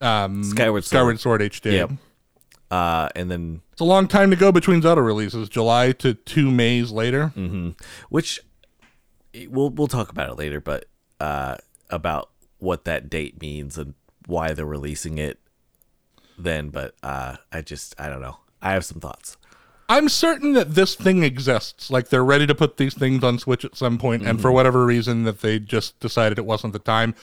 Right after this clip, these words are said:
Speaker 1: Maybe they just wanna keep the Zelda conversation one hundred percent focused on this next main series one.
Speaker 2: That was,
Speaker 1: Um,
Speaker 2: that was my thought process. I also think that maybe to get the hype going, maybe, like,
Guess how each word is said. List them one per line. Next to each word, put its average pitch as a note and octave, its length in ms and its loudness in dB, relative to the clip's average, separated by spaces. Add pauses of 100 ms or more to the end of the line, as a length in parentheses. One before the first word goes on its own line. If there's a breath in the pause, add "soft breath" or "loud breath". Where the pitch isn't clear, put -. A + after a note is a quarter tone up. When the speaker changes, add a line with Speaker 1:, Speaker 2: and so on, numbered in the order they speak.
(280 soft breath)
Speaker 1:
Maybe E3+ 240 2
they F#3 140 2
just F3 180 -8
wanna D#3 220 4
keep - 400 -10 (140)
the C3 100 0
Zelda C3 360 2
conversation A#2 800 -2
one A#2+ 180 0
hundred B2 340 0
percent A2+ 320 -4
focused A2+ 420 -2
on G#2 140 -2
this G#2 200 -8
next G#2 400 -8 (120)
main A2 260 -2
series G2 400 -8
one. G2+ 280 -10 (260 loud breath)
Speaker 2:
That F3 220 2
was, F3 200 0
Speaker 1:
Um, A#2 380 0
Speaker 2:
that C#3+ 120 4
was E3+ 160 0
my D#3+ 140 -2
thought C#3+ 300 -6
process. C#3+ 560 -4
I A#2+ 100 -2
also A#2+ 400 -4
think B2 300 -6
that - 200 -6
maybe F2 840 -6 (1120)
to G#2+ 180 -6
get - 280 -10
the F2+ 100 -4
hype E2+ 400 -6
going, D#2+ 500 -10
maybe, E2+ 380 -8
like, D#2 180 -12